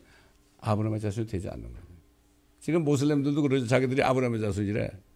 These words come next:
예수 믿지 않으면 아브라함의 자손이 아니에요. 유대인들도 아브라함의 자손이 아니에요. 지금 예수 그리스도를 믿고 성령으로 거듭난 사람만이 아브라함의 자손이 됐고, 그다음에 아브라함과 더불어 복을 받는 겁니다. 우린 복이 된 겁니다. 여러분,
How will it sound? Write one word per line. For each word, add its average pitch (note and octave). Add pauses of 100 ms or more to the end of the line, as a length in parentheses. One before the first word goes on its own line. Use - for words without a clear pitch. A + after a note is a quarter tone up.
(380)
예수 C3
믿지 B2+
않으면 D3
아브라함의 A#2
자손이 -
아니에요. -
유대인들도 C#3+
아브라함의 B2
자손이 -
아니에요. - (960)
지금 F#3 (200)
예수 C#3
그리스도를 D3
믿고 C3+
성령으로 D#3
거듭난 C#3
사람만이 B2 (300)
아브라함의 C3
자손이 C3
됐고, D#3+ (340)
그다음에 B2 (260)
아브라함과 D3+
더불어 C#3 (160)
복을 B2
받는 A#2
겁니다. A#2
우린 D#3
복이 D3+
된 D#3+
겁니다. D3+
여러분, D#3